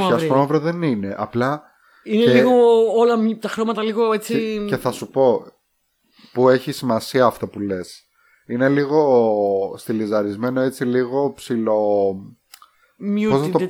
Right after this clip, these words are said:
Speaker 2: πω;
Speaker 1: χωρίς χρώματα,
Speaker 2: Ναι,
Speaker 1: πολλά.
Speaker 2: χωρίς χρώματα και λίγο να κρύβει πράγματα, γιατί τότε που βγήκε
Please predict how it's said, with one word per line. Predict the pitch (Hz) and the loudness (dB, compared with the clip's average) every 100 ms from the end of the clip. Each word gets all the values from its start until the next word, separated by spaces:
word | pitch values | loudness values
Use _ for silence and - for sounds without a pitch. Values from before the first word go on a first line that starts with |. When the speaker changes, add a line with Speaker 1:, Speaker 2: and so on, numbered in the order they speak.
| 254 | 4
Speaker 2:
πω; | 240 175 165 170 | 4 2 -6 -10
Speaker 1:
χωρίς | 185 185 - | -6 -6 -8
χρώματα, | - 170 160 160 | -10 -10 -10 -12
Speaker 2:
Ναι, | 151 | -4
Speaker 1:
πολλά. | 147 147 | 2 2
Speaker 2:
χωρίς | - 143 147 151 | 4 2 2 0
χρώματα | 160 151 151 151 147 | 2 2 4 2 0
και | 139 127 123 120 | 2 2 4 2
λίγο | 117 123 139 135 151 151 139 131 123 123 120 117 110 | 2 0 0 0 -2 2 2 4 6 6 4 2 -4
να | - 120 | -6 -4
κρύβει | 113 135 135 160 | -2 0 0 0
πράγματα, | 165 117 110 101 104 101 | 0 2 2 0 -6 -6
γιατί | 110 110 107 - 147 117 87 _ _ _ _ _ _ _ | -4 -2 -4 -4 -4 -4 -6 _ _ _ _ _ _ _
τότε | - 131 160 | -2 0 -2
που | 156 | -4
βγήκε | 131 117 113 120 120 | -4 -2 -2 -2 -4